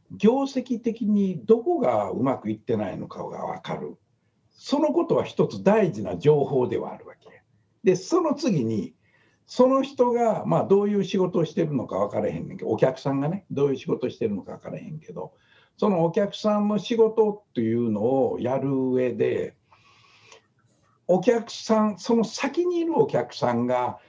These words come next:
「うわ、それ嬉しいねん」って言ってくれたら売り上げ伸びるはずやけど、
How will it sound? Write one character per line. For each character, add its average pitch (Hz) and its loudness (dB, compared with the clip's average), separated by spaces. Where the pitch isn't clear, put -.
「う 240 0
わ、 254 0
そ 226 6
れ 247 -2
嬉 311 -2
し 277 0
い 226 0
ね 180 0
ん」 165 4
っ - -8
て - -10
言 226 2
っ - 0
て 220 0
く 190 6
れ 165 4
た 156 0
ら 139 4
売 160 4
り 170 4
上 156 4
げ 147 2
伸 120 -2
び 87 -6
る 95 -2
は 95 -4
ず 107 -2
や - -2
け 85 -8
ど、 - -6